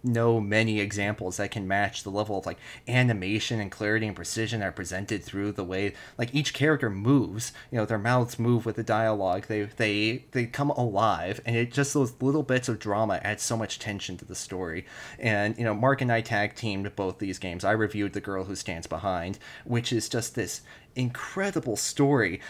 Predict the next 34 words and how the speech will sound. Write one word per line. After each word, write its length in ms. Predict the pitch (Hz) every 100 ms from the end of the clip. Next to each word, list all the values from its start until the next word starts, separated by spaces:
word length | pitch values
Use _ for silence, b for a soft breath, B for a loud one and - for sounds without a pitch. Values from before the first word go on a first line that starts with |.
| B
of 440 | 113 101 101 98 -
mystery 920 | 98 135 - - 123 117 107 107 -
and, 400 | 95 90 92 101
like, 160 | 90 82
paranormal 760 | - 147 143 131 127 120 113
activity 640 | 92 - - 123 120 120 120
and 160 | 92 85
murder, 360 | 110 117 120
and 120 | 107 82
it's 140 | -
such 320 | - 135 127
a 220 | - 95 - B B -
dark 320 | 117 156 156
story 440 | - - 143 156 101
that's 200 | 92 160
really 140 | 202
surprising 680 | - 107 - 107 190 156 101
to 80 | 98
come 180 | 135
from 160 | 135 120
Nintendo, 460 | 95 92 123 170 -
especially 380 | - 160 165
considering 500 | 127 101 - 127 117
these 180 | 101 90
games 340 | - 135 143 90
were 240 | 95 95 B B -
released 320 | 113 127 123
back, 300 | 104 101 - -
you 80 | 120
know, 140 | 82 90 -
decades 480 | 95 147 156 101 - -
ago 480 | 101 78 64 113 120 -
as 180 | 101 101
well. 320 | 127 92